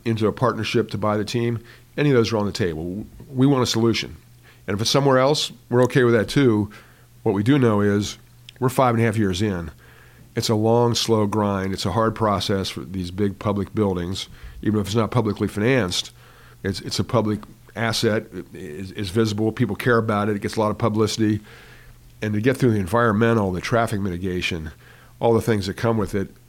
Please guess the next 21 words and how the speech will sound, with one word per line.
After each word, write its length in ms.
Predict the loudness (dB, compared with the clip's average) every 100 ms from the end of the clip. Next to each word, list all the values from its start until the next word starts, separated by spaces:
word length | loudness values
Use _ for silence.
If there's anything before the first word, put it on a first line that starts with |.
| -14
just 260 | -2 -2 0
takes 360 | -2 -2 -4 -8
a 100 | -6
very 180 | -2 -2
long 140 | -2
time. 260 | -8 -12 -12
Like 80 | -10
I 20 |
said, 160 | -4 -2
we're 80 |
five 220 | 0 0 0
and 40 |
a 40 |
half 100 | -2
years 220 | -2 -2 0
in. 280 | -2 -4 -8 -16 -20 -20 -20 -4
So 180 | 2
if 60 | 2
it's 100 | 4
another 200 | 2 2
site, 400 | 2 4 4 2